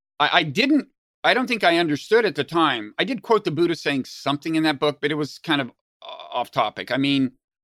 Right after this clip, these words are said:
I, I, I, I don't think I understood at the time that these two things, having illusions about the world and being prone to suffering, are not only,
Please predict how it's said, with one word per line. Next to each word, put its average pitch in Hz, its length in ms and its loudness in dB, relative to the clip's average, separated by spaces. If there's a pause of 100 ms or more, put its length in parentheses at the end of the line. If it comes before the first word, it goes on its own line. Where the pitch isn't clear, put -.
(100)
I, 139 440 2
I, 139 180 4
I, 135 200 -4
I 139 140 2
don't 180 260 0
think 208 160 -6
I 156 160 4
understood 151 380 -2
at 123 100 -6
the 127 80 -6
time 147 380 0
that 131 180 -6
these 170 300 -4
two 147 240 -2
things, 107 800 -4 (720)
having 165 400 2
illusions 147 580 2
about 127 300 -2
the 123 80 -8
world 127 420 -6
and 135 200 -2
being 147 280 2
prone 135 360 -4
to - 120 -10
suffering, 117 680 -4 (640)
are 143 100 4
not 156 260 4
only, 127 760 0